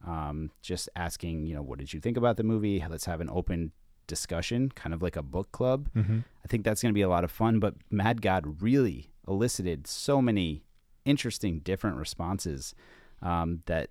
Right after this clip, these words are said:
Speaker 1: it was a testament to the power of, of these kinds of movies, as,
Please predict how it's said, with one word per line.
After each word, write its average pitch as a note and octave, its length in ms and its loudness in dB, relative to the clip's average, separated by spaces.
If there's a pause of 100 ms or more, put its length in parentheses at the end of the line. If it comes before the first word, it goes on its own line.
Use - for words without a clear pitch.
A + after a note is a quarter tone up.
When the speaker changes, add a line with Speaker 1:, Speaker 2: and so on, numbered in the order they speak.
Speaker 1:
it G#2 120 -4
was F2 120 -2
a E2+ 60 -2
testament E2+ 560 -4
to F#2+ 80 -6
the D#2+ 80 -4
power D#2 400 -2
of, D2+ 240 -8
of E2+ 160 -8
these E2 180 -4
kinds F2 220 -4
of D2+ 140 -6
movies, D2+ 600 -6
as, E2 360 -2